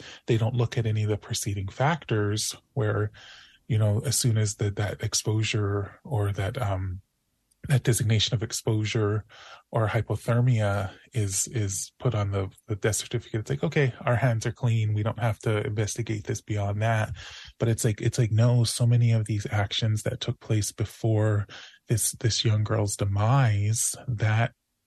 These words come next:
is poss-, that is probably the cause of her death. And I think Mary Catherine in the series goes into that aspect where,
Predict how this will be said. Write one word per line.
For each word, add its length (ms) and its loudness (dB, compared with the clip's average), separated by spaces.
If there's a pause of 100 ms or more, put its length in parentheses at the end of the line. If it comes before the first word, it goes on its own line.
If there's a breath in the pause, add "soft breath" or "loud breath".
(340)
is 160 2
poss-, 320 -4
that 380 2
is 160 2
probably 420 0
the 120 -2
cause 340 -2
of 80 -4
her 120 -2
death. 320 -4
And 120 0
I 40 -2
think 240 0
Mary 220 2
Catherine 600 -2 (580 loud breath)
in 120 2
the 80 4
series 460 2
goes 280 0
into 240 2
that 220 0
aspect 640 -2
where, 260 2